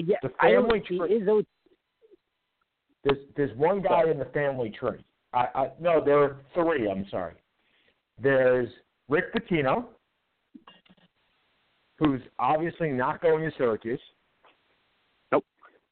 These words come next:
Speaker 2: There is, oh, what's the old Providence, uh, Welch, I think his name is? He went and coached Virginia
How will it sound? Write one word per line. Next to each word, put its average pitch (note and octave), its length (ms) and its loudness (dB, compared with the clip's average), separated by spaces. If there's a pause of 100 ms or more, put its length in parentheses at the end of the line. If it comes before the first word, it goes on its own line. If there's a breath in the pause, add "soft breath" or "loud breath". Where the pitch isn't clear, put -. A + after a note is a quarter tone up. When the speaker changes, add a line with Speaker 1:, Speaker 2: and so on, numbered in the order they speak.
(140)
Speaker 2:
There D3 380 0
is, D3 440 -2 (1500)
oh, B2+ 220 2
what's B2 440 -2
the G3 280 -2
old D3+ 360 0 (200)
Providence, C#3 600 -2 (160)
uh, - 60 -2 (200)
Welch, C3 560 0 (380)
I F3+ 120 -4
think G#3 200 -4
his A3 140 -2
name A3+ 200 2
is? C4 160 0
He F3 100 -2
went F3 260 2
and E3 260 -10
coached F3 320 0
Virginia D#3 440 -2